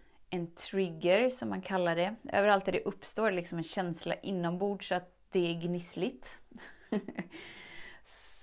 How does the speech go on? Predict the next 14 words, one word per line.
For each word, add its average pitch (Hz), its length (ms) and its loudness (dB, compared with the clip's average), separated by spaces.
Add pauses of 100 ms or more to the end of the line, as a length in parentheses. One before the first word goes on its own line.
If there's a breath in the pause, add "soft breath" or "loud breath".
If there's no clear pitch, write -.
så 220 520 4
är 196 360 6
det 190 80 2
ju 202 200 2
för 190 720 2
att 180 380 2
vi 175 640 -4 (180)
inte 208 840 4
är 185 160 2 (260)
villiga 185 1200 2
att 175 240 -4
synliggöra 170 1800 0 (580 loud breath)
vad 202 420 6
vi 285 480 6